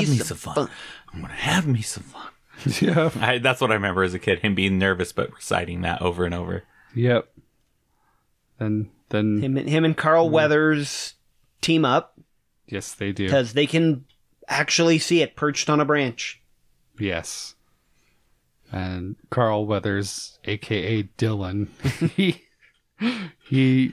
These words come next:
Speaker 3: tries to come up with a plan, but Mac's like, "I've gotta get my revenge," basically.
Speaker 2: Yeah, 'cause I guess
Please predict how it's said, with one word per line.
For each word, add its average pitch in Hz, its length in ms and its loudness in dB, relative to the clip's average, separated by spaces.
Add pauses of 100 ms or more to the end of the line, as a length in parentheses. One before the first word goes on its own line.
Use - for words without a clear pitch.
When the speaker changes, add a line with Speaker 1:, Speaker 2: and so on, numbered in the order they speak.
Speaker 3:
tries 139 320 0
to 135 80 -6
come 147 160 2
up 131 160 0
with 131 140 -2
a 123 40 2
plan, 117 360 2
but 95 120 -2
Mac's 104 320 -2
like, 98 200 -2
"I've 101 220 0
gotta 107 200 0
get 107 300 -2
my 117 160 4
revenge," 101 720 0
basically. 90 800 -4 (1600)
Speaker 2:
Yeah, 131 160 2
'cause 151 140 2
I 165 80 4
guess 214 420 2